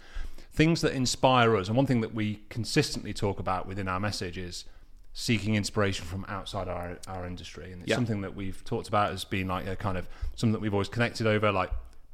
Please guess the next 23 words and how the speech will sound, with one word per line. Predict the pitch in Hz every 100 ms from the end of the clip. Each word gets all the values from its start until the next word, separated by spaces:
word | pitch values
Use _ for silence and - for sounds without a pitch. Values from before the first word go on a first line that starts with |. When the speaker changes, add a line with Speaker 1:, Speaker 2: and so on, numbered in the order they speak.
| -
Speaker 1:
having | - 110 104 104
discussions | - 104 - - 95
about | 90 92 - - -
certain | - 117 87 92
brands | 113 104 95 90 87
or | 90 85
Speaker 2:
Yeah. | - - - - - - -
Speaker 1:
people | - 127 123 104 90
or | 87 85 80
businesses | 127 110 98 104 90 - -
outside | 113 113 - 113 104 87
of | 85 90 - - - - - 110
our | 127
industry, | 95 90 - 95
which | 87
is | 92 101
wedding | 107 90
photography, | - 98 -
but | 82 95
we | 101
wanna | 95 90
kind | - 95
of, | 87